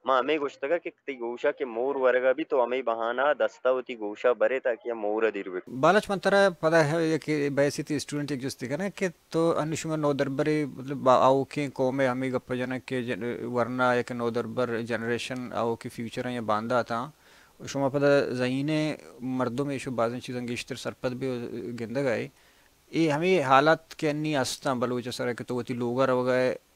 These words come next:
Speaker 2: तरह परमिशन के रेगुलेटरी है। चुष्क मिसाल दा कि वो तो ग्वादर मर्दों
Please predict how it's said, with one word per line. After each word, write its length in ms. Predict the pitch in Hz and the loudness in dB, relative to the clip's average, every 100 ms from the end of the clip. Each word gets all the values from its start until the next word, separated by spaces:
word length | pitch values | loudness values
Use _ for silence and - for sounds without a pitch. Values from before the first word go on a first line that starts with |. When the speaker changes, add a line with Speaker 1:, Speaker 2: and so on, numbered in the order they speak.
| - | -6
Speaker 2:
तरह 140 | 127 127 | -2 0
परमिशन 460 | 123 117 117 127 | 0 0 -6 -6
के 100 | 120 | -4
रेगुलेटरी 480 | 117 117 117 110 120 | -2 -4 -6 -6 -8
है। 80 | 117 | -8
चुष्क 240 | 123 - | -10 -12
मिसाल 380 | 131 113 120 120 | -8 -2 -2 0
दा 120 | 120 | -4
कि 120 | 113 | -4
वो 80 | 120 | -6
तो 100 | 113 | -4
ग्वादर 340 | 117 107 117 117 | 0 0 0 -4
मर्दों 500 | 113 113 113 117 | -4 -6 -8 -12